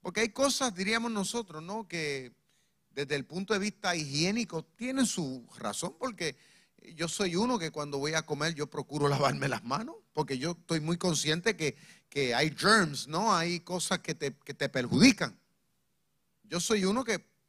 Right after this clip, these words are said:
que donde quiera siempre procuro lavarme las manos antes de comer. O sea, yo entiendo, y Cristo, yo estoy, yo estoy seguro que Cristo está muy consciente de eso. Pero Cristo le está diciendo a esta gente, como nos dice a nosotros hoy día,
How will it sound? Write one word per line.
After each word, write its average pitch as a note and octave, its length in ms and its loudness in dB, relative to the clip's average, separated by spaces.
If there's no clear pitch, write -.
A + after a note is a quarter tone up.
que D3+ 120 -2
donde C#3 280 -4
quiera D#3+ 240 -2
siempre D#3+ 320 -6
procuro C#3 360 -2
lavarme B2 380 2
las G2+ 140 -8
manos C3+ 340 -10
antes A#2 340 0
de G2+ 60 -4
comer. B2 300 -10
O - 20 -20
sea, G#3 120 2
yo G3+ 140 8
entiendo, C#4 500 6
y A3 40 6
Cristo, B3+ 360 0
yo D4+ 80 2
estoy, D4 280 -2
yo A3 100 -2
estoy A#3+ 180 -2
seguro B3+ 280 6
que A3 140 4
Cristo A3+ 240 -4
está A3 160 0
muy A3 140 2
consciente F#3 480 0
de E3 100 -2
eso. - 200 -10
Pero A3+ 140 10
Cristo A#3 640 4
le G#3 100 0
está C#4 240 4
diciendo C#4+ 400 0
a C4 40 0
esta A#3+ 200 0
gente, A#3 400 2
como F3 160 -4
nos F3 160 -4
dice B3 220 2
a C4 40 2
nosotros A#3 500 0
hoy G3+ 180 6
día, E3 360 0